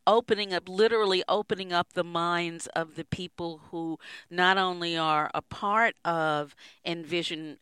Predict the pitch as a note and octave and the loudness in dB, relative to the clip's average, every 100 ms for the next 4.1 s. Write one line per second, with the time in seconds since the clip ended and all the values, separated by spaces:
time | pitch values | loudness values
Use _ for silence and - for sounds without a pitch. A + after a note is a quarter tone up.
0 | - - E3+ D#3+ D3 E3 D3+ - D3 D3 | -16 -10 -8 -8 -8 -10 -8 -2 -2 -2
1 | - D#3 - F3 G3 - F#3 E3 - - | -6 -4 0 0 0 0 -2 -2 -6 -16
2 | - E3+ - F3+ E3 E3+ - - E3 E3+ | 0 2 2 0 -2 -6 -6 -2 -2 -2
3 | - - E3+ D#3+ - - D#3 D#3+ D3+ D3 | -6 -4 -2 -2 -6 -14 -4 0 2 0